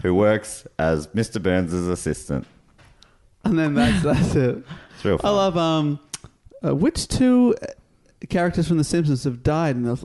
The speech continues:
Speaker 2: in the past year? Well, no, which two popular characters from The Simpsons have died in the past year?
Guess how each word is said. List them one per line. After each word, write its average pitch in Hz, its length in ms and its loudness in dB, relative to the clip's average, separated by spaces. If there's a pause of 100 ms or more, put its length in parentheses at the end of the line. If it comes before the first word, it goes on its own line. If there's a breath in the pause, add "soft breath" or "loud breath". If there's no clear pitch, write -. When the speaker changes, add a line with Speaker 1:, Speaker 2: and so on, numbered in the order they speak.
(100)
Speaker 2:
in 139 140 -2
the 123 60 0
past 143 440 -2
year? 135 420 0
Well, 160 160 -2
no, 143 140 2
which 214 160 0
two 269 180 2
popular 208 420 0
characters 143 440 0
from 139 80 2
The 127 80 0
Simpsons 139 340 -2
have 147 100 -4
died 135 220 0
in 131 60 0
the 127 80 -2
past 135 320 -2
year? 127 160 2